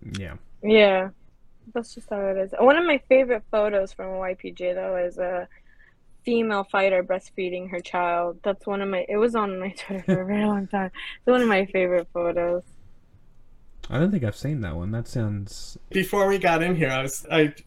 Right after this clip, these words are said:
Speaker 3: was saying that there was a clown on my feed because he was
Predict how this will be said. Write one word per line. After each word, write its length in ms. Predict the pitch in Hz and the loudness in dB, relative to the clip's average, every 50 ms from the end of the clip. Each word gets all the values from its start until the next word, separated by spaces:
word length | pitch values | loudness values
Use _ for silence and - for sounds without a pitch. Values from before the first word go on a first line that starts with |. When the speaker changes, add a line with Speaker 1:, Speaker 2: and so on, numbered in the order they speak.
| - - | -8 -6
Speaker 3:
was 160 | 160 160 - | -6 -4 -2
saying 200 | - 160 147 143 | -2 -4 -4 -2
that 160 | 143 - - | -4 -6 -4
there 100 | - 170 | 2 4
was 140 | 156 151 151 | 4 4 4
a 40 | 151 | 2
clown 360 | 151 - 180 170 170 175 170 | 0 0 -4 -2 0 0 0
on 100 | 160 147 | 0 0
my 120 | 143 139 143 | 0 -2 -4
feed 340 | - - 151 139 139 143 | -4 -6 -6 -6 -6 -8
because 340 | - 147 - - 151 143 - | -10 -12 -6 -6 -6 -6 -2
he 140 | - 160 147 | -2 -2 0
was 260 | 147 147 - - - | 0 -2 -6 -10 -20